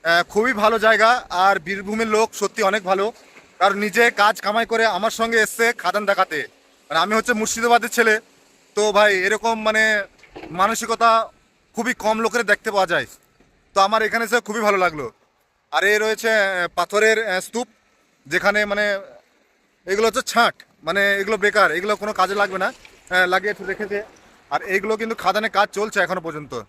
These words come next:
তো চলুন, আমার অনেকটা প্রায় দেখানো হয়ে গেছে। এখান থেকে মানে বড় বড় পাথর, ওই দেখুন জেসিবি করে তুলছে।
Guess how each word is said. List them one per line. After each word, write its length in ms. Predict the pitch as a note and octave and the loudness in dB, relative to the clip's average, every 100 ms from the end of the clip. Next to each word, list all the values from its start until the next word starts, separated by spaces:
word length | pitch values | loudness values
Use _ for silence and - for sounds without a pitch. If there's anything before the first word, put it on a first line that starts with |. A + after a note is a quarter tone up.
| _ _ _ _ _ _ _ _ _ _ _ _ - | _ _ _ _ _ _ _ _ _ _ _ _ -2
তো 60 | |
চলুন, 280 | B3 C4 C#4+ | 2 4 6
আমার 220 | A#3 C4 | 6 6
অনেকটা 320 | A#3 A#3+ - B3+ | 4 4 2 2
প্রায় 240 | A#3 A#3+ | 2 2
দেখানো 320 | G#3 G#3 A#3 | 2 0 0
হয়ে 220 | G#3 G#3+ | 2 4
গেছে। 200 | A3+ G#3 | 4 2
এখান 460 | G3 A3 - - G#3 | 0 -2 -2 2 4
থেকে 320 | A3 A#3 A#3 | 4 4 4
মানে 220 | G#3 G#3 | 4 2
বড় 220 | F#3 G3+ G#3 | 4 6 6
বড় 140 | G#3+ | 6
পাথর, 400 | G3 E3+ F#3 A3 | 4 2 4 2
ওই 160 | A#3 G#3+ | 4 2
দেখুন 180 | G#3+ | 2
জেসিবি 320 | F3+ G3 F#3+ G#3+ | 2 0 0 0
করে 140 | A3 | 0
তুলছে। 420 | G3 G3+ - F#3+ | 0 -2 0 0